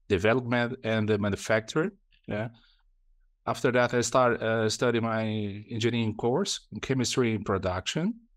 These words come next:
where the first time I had the opportunity to get in touch with,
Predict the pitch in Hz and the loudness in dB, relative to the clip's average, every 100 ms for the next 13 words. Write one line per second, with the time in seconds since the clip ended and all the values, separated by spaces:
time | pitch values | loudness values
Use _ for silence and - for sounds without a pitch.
0 | _ 104 101 101 98 120 107 123 117 107 | _ -8 -4 -4 0 0 2 0 0 0
1 | 107 104 104 120 107 101 110 98 110 107 | -2 -2 -2 -2 -2 -2 -2 0 0 -2
2 | - 110 104 - 107 | -2 -4 -4 -4 -4